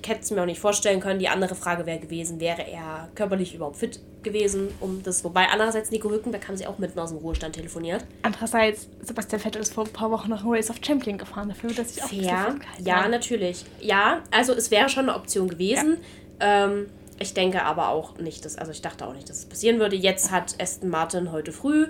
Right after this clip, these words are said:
Speaker 1: äh, auf Twitter bekannt gegeben, dass sie sich für Felipe Drugovich als Ersatzfahrer entschieden haben. Ich hätte es ja auch Stoffel van Dorn irgendwie gegönnt. Also ich meine, Felipe Drugovich hat auf jeden Fall eine Chance verdient, aber überleg dir mal, du bist schon wieder Ersatzfahrer, es fällt schon wieder jemand aus in deinem Team und du darfst schon wieder nicht fahren. Ich erinnere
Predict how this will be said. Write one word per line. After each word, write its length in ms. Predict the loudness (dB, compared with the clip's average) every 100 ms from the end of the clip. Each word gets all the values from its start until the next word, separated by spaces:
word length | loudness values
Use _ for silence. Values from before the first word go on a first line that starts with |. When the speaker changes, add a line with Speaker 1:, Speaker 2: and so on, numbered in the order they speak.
| 0 -18 -18 -2
Speaker 1:
äh, 160 | 0 2
auf 140 | -2
Twitter 280 | -4 -2 0
bekannt 400 | -2 0 0 0
gegeben, 380 | -6 -6 -4 -6
dass 140 | -6
sie 60 | -8
sich 180 | -10 -12
für 80 |
Felipe 280 | -12 -10 -10
Drugovich 600 | -10 -4 -2 2 2 2
als 300 | 2 2 2
Ersatzfahrer 800 | -2 0 0 0 0 0 0 0
entschieden 360 | -2 -6 -6 -2
haben. 120 | -2 -4 -14 -12
Ich 100 | -8
hätte 100 | -4
es 60 |
ja 120 | -4 -4
auch 80 |
Stoffel 360 | -10 -8 -6 -6
van 200 | -8 -4
Dorn 260 | 0 0 0
irgendwie 380 | -2 -2 -2
gegönnt. 520 | -4 -6 -2 0 0 4
Also 180 | 4 4
ich 120 | 4
meine, 140 | 4 2 -2 -2
Felipe 260 | 0 2
Drugovich 420 | 0 -2 0 -2 -2
hat 80 | -4
auf 100 | 0
jeden 140 | 0
Fall 160 | 0 -2
eine 80 |
Chance 220 | 0 -4 -4
verdient, 280 | -2 -2 -4 -16 -6
aber 280 | 4 4 4 0 -8
überleg 300 | 2 6 6
dir 100 | 6
mal, 140 | 0 0
du 60 |
bist 180 | -2 -2
schon 140 | -2 0
wieder 160 | 2
Ersatzfahrer, 720 | 2 0 -2 -2 -4 0 0 0
es 140 | 0
fällt 160 | 0 0
schon 180 | -2
wieder 140 | 2 2
jemand 340 | 4 2 2
aus 220 | 2 2
in 80 | 2
deinem 160 | 0 0
Team 180 | -2 -2
und 120 | 0
du 40 | 2
darfst 260 | 2 2
schon 100 | -2
wieder 160 | 0 0
nicht 140 | 2
fahren. 240 | 4 4 4
Ich 120 | -2
erinnere 340 | -4 2 6